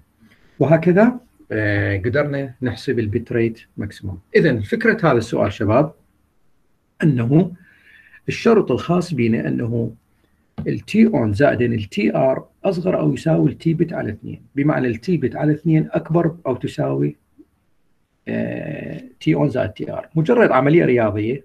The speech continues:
اكتشفنا أنه ال T بت يجب أن تكون أكبر أو تساوي اثنين في ذول.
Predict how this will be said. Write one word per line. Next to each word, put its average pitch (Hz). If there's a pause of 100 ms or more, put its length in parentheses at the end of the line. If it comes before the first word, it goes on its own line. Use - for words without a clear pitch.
(160)
اكتشفنا 196
أنه 117
ال 107
T -
بت 165
يجب 156
أن 123
تكون 127
أكبر -
أو 123
تساوي 156
اثنين 208
في 135
ذول. 104